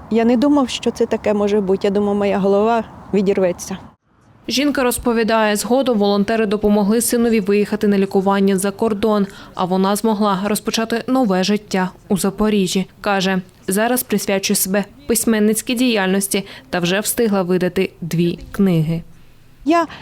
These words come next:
Speaker 1: першу книжку писала, це мемуари вийшла, називається вона «Незламна. Шлях до волі». Тут я мала на увазі і себе,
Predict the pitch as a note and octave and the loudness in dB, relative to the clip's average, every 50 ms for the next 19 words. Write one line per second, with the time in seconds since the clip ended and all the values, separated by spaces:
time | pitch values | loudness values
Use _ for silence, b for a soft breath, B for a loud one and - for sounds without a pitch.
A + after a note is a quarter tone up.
0 | B B B B - D4+ D4+ C4 - C#4+ C#4 C#4+ D#4+ F4 D#4 - D4 C#4 - C4 | B B B B -2 0 0 0 0 -2 -2 0 0 0 0 0 -2 -2 -2 -2
1 | A#3+ - C4 C4 C4 C4 B3 A3+ - - - - - - - A#3+ A3 A3+ A3+ A3+ | -2 0 0 2 2 2 0 -2 -4 -10 -20 -20 -10 -4 -2 0 2 2 2 2
2 | A3 A3 G#3+ F#3+ F#3 F#3+ F#3 F3 F#3 F3+ - - G3 F3 - G#3 A3 G#3+ A#3 A3 | 2 2 2 2 0 0 0 0 0 -2 0 0 0 0 0 0 0 0 0 2
3 | A3 A3+ A3 - A3 G3+ G#3+ G3+ G3+ G#3 G#3 G#3 - - - G#3 A3 A#3 A3 - | 2 0 0 0 -2 0 0 2 2 0 0 -2 -6 -4 0 2 2 2 2 2
4 | A#3+ C4 C#4+ D4+ D4 B3 F#3+ F3+ F#3 - - A#3+ B3 B3+ G#3+ A3 C4 C4 A#3+ G#3+ | 2 2 2 2 2 2 0 0 -2 -2 -2 -2 -2 0 0 2 2 2 4 2
5 | G3 F3 E3+ E3+ B B B B B B B B - D4 C#4+ - C#4 C4 C4 C4 | 2 2 0 -2 B B B B B B B B -4 -2 0 0 2 2 2 2
6 | C4 C4+ C4 C4 C4 B3+ C4 B3+ A#3+ - - - B3 - - C#4 A#3 A3 C#4+ D#4 | 2 2 0 0 0 2 2 2 0 -2 -4 -4 -4 -2 0 -2 0 2 2 2
7 | D#4 | 2